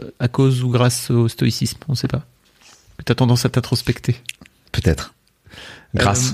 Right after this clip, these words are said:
Speaker 1: Euh,
Speaker 2: j'aurais dit.
Speaker 1: <laughs> Bien sûr, grâce. Euh, donc oui, Cyrus, euh, tu es,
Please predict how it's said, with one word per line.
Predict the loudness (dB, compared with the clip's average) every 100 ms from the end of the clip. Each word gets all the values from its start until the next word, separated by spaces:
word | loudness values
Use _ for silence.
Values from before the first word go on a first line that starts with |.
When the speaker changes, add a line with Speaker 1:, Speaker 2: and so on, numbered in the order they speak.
| 0
Speaker 1:
Euh, | 2
Speaker 2:
j'aurais | 4 4
dit. | 2 -2 _ _ _ _ _ _ -8
Speaker 1:
<laughs> | -6 0 0 2 0 2 -2 0 -4 -4 _ -4
Bien | -4
sûr, | -2 -4
grâce. | -4 -6 -8 -10 -12 -12 -14 -16 -14 -14 -4
Euh, | -2 0 0 0
donc | 0 0
oui, | 0
Cyrus, | 0 2 0 2
euh, | 2 2
tu | 0 0 2
es, | 4 4 4 2 0